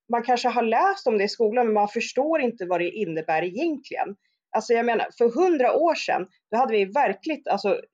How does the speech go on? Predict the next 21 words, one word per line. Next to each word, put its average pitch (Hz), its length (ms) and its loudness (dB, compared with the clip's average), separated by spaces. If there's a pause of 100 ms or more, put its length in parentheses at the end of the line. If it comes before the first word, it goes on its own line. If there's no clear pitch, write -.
(640)
ett 233 140 -2
riktigt 302 480 -4
ojämställt 175 1000 -2
samhälle 180 640 0
på - 160 -12
alla 175 320 -2
sätt - 320 -10 (180)
och 190 160 0
vis. - 420 -2 (580)
Och 269 100 4
idag 302 440 4
någonstans 233 600 0
så 226 120 -4
tutar 247 400 -2
vi 220 80 -2
i 370 320 0
våra 262 240 2
ungdomar, 170 520 0
till 190 160 -4
exempel, 196 440 -2 (680)
eh, 226 160 0